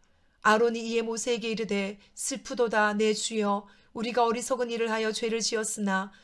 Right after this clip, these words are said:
청하건대 그 벌을 우리에게 돌리지 마소서. 그가 살이 반이나 썩어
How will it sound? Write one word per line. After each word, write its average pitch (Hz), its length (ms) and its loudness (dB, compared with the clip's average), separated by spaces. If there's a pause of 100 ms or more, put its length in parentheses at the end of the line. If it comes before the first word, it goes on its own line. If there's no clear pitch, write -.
(140)
청하건대 214 840 -2 (260)
그 240 200 -4
벌을 233 300 2
우리에게 226 480 0
돌리지 233 440 -6
마소서. 202 800 -2 (480)
그가 240 380 4
살이 247 320 -4
반이나 233 420 -2
썩어 208 500 -2